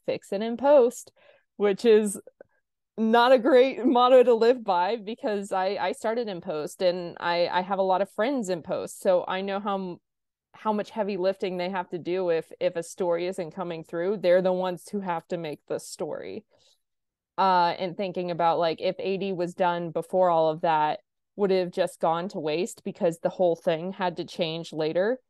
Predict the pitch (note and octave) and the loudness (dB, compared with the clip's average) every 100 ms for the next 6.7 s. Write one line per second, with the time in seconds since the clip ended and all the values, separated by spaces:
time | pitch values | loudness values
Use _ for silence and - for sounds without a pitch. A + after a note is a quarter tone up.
0 | _ _ _ _ G#3+ - D#3 - F#3 D#3 | _ _ _ _ -4 -2 -4 -6 -10 -4
1 | D#3 - G3 F3+ F3 F3 D#3+ F3 F3 E3 | -4 -4 -4 -4 -4 -6 -6 -4 -4 -6
2 | - E3+ E3 - - D3+ F3 F3 F3 D#3+ | -10 -4 -4 -2 -2 -2 -2 -6 -2 0
3 | D#3+ D#3+ D#3 E3 D3+ D3+ D3+ D3+ E3 G3+ | 0 -2 -2 -2 -2 -4 -4 -6 -4 -4
4 | G#3 - G#3+ A3 A3 A#3 A#3+ C4+ - _ | -4 -6 -6 -4 -2 -2 -6 -6 -12 _
5 | _ _ _ _ - - G3 G#3+ A3 G#3+ | _ _ _ _ -6 -2 2 2 2 2
6 | F#3 E3+ G3+ G#3+ A3 G#3 G3+ | 2 0 -2 -2 -4 -4 -6